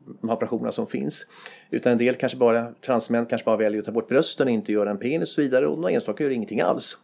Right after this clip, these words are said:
Eh, så att runt en trehundra ungefär bör genomgå den här operationen per år. Nu har vi haft en pandemi,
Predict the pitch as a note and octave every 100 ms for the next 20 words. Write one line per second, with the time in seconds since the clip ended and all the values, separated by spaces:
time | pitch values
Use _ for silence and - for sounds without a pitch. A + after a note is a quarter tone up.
0 | - B2+ A#2+ B2 C3+ C3 C3+ D3+ D#3+ D#3+
1 | D#3 D#3+ D#3+ G#3 E3+ C#3+ A2 G#2 A2+ -
2 | A#2+ E3 D3 B2+ A#2 G#2+ G#2+ G#2+ G#2 G#2+
3 | G#2+ A2 G#2 G#2 A#2 - E3 D3+ C3+ D#3
4 | D#3+ C3+ - A#2 A2+ G#2 G#2 C#3+ -